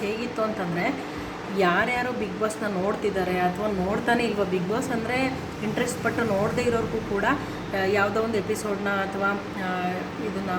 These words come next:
ಪ್ರೋಮೋನ ನೋಡೋರ್ಗೂ ಕೂಡ ಸಿಟ್ಟು ಬರೋಂತಹ, ಆ, ಒಂದು ಘಟನೆ ಅಶ್ವಿನಿ ಅವರು ಮತ್ತು ಜಾಹ್ನವಿ ಅವರು ರಕ್ಷಿತ್ ಅವ್ರ ಮೇಲೆ ಮಾಡ್ತಾ ಇರೋಂತಹ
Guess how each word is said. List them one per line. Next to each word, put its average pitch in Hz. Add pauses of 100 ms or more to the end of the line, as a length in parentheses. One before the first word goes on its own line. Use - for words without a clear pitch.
(100)
ಪ್ರೋಮೋನ 220
ನೋಡೋರ್ಗೂ 202
ಕೂಡ 214
ಸಿಟ್ಟು 208
ಬರೋಂತಹ, 196 (460)
ಆ, 185
ಒಂದು 185
ಘಟನೆ 185
ಅಶ್ವಿನಿ 214
ಅವರು 208
ಮತ್ತು 190
ಜಾಹ್ನವಿ 185
ಅವರು 185
ರಕ್ಷಿತ್ 202
ಅವ್ರ 202
ಮೇಲೆ 185
ಮಾಡ್ತಾ 180
ಇರೋಂತಹ 180